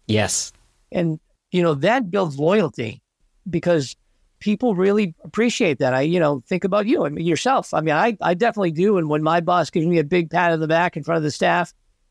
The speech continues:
Speaker 2: it means something. And, you know, we're all humans.
Speaker 1: Right.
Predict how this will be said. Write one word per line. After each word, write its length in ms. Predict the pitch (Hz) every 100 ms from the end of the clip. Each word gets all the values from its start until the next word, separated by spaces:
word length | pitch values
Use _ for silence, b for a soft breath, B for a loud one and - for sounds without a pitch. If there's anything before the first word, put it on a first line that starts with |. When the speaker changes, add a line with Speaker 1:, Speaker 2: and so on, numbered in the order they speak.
| -
Speaker 2:
it 120 | 269 _ _ 339
means 260 | 494 523
something. 380 | - 165 147 147
And, 80 | 180
you 80 | 220
know, 100 | 202
we're 160 | 208
all 160 | 262 240
humans. 560 | 220 302 175 - - -
Speaker 1:
Right. 260 | 120 110